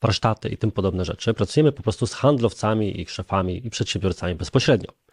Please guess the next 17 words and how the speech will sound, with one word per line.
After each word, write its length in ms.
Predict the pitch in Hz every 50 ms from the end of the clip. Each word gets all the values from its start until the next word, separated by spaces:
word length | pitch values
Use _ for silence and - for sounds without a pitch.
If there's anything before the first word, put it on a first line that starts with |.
| - - - - - - - - - - _ _ _ _ _ -
I 60 | 131
zawsze, 520 | 104 147 165 147 - - - - - - 113 98
kiedy 180 | - 107 90 104
jestem 300 | 110 113 - - 127 110
na 80 | 101
jakimś 280 | 95 - - 113 98 92
warsztacie, 880 | 87 101 92 - - - 151 156 143 - - 135 123 117 110 107 101 101
czy 140 | - - -
właśnie 240 | - - - - 101
na, 60 | 101
podczas 220 | - - - 156 -
jakiegoś 240 | - - 160 -
projektu, 480 | - - 165 170 180 175 - - - 139
spotykam 460 | - - - 101 - 123 - 110 101
się 100 | 87 98
z 80 | 95 -
klientami 580 | - - - 92 - 127 143 160 180 208 -